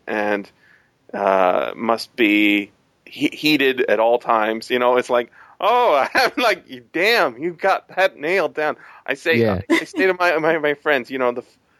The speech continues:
Speaker 1: the best way you can get, you wanna go to jail, the, the most immediate way to go to prison is to act as if, um,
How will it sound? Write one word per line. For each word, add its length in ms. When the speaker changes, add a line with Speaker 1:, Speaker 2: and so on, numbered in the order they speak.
Speaker 1:
the 60
best 360
way 220
you 340
can 160
get, 180
you 160
wanna 180
go 100
to 120
jail, 360
the, 120
the 80
most 240
immediate 440
way 240
to 140
go 160
to 60
prison 440
is 240
to 300
act 280
as 180
if, 320
um, 540